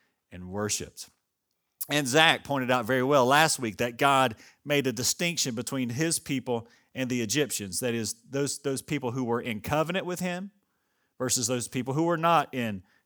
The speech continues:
covenant with him. But as we follow the account of the Hebrews, uh, man, through the, the rest of the Old Testament here, and even after this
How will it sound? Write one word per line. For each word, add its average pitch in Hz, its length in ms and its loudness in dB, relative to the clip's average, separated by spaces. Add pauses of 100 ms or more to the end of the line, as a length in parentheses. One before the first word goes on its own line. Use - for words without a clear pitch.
covenant 107 420 0 (240)
with 110 240 -2
him. 95 240 -6
But 113 80 -4
as 143 160 0
we 180 140 2
follow 208 380 4
the 170 180 4
account 156 540 2
of 127 280 -2
the 127 80 -2
Hebrews, 120 800 0 (560)
uh, 120 240 -2
man, 139 240 -2
through 160 220 -2
the, 135 220 0
the 131 140 -4
rest 151 320 4
of 139 60 -2
the 131 140 0
Old 135 180 2
Testament 151 500 0
here, 113 240 -2
and 120 80 -4
even 139 240 -2
after 139 380 2
this 131 260 0